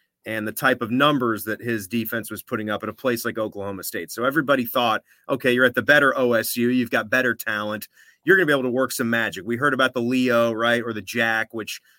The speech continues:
Jack Sawyer was maybe a little bit uncomfortable and out of position in that year one. Year two, they basically committed to not giving up anything over the top, but they also didn't produce very many sacks. They didn't produce very many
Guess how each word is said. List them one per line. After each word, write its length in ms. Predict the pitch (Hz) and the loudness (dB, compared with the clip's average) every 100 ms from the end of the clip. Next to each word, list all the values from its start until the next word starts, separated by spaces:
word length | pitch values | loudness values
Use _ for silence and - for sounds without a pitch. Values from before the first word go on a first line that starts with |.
| _ | _
Jack 320 | - 117 110 | -6 -4 -4
Sawyer 380 | - 117 110 110 | -6 -4 -4 -4
was 160 | 107 104 | -6 -6
maybe 240 | 113 113 | -6 -4
a 80 | 110 | -4
little 160 | 113 104 | -4 -4
bit 180 | 117 - _ _ _ - | -6 -8 _ _ _ -4
uncomfortable 640 | 131 127 143 120 120 127 | -4 -2 -4 -4 -4 -2
and 80 | 120 | 0
out 120 | 120 | -2
of 80 | 123 | -2
position 580 | 135 117 120 - 113 113 | -6 -4 -4 -4 -8 -8
in 80 | 120 | -6
that 160 | 113 113 | -6 -4
year 180 | 113 113 | -4 -4
one. 360 | 110 110 107 - _ - | -4 -6 -8 -10 _ -2
Year 200 | 135 185 | 4 4
two, 460 | - 190 190 190 190 _ _ | 4 4 6 2 -4 _ _
they 80 | 143 | -2
basically 460 | 135 160 165 - 165 | 2 2 2 0 -2
committed 440 | - 147 156 165 - | 0 0 0 0 0
to 100 | 131 | 0
not 380 | 131 143 147 - - | 4 6 4 0 -8
giving 260 | 123 151 147 | -4 -2 -2
up 140 | 135 | -2
anything 320 | 135 139 131 | -2 -2 -2
over 180 | 123 120 | -2 -4
the 100 | 110 | -6
top, 300 | 110 101 - _ _ _ _ | -6 -8 -10 _ _ _ _
but 140 | 127 | -4
they 100 | 135 | 0
also 400 | 147 165 165 170 | 0 0 2 2
didn't 340 | 156 156 151 117 | 2 0 -4 -10
produce 640 | - - 147 151 151 143 | -18 -6 -2 0 -2 -4
very 320 | 107 135 143 | -4 0 0
many 460 | 143 139 139 139 131 | -2 -4 -6 -6 -6
sacks. 560 | 123 254 165 117 - | -4 -2 0 -2 -8
They 100 | - | -8
didn't 220 | 123 135 120 | -6 -8 -8
produce 320 | 139 139 127 | -6 -4 -4
very 200 | 135 139 | -4 -2
many 220 | 143 139 | -4 -6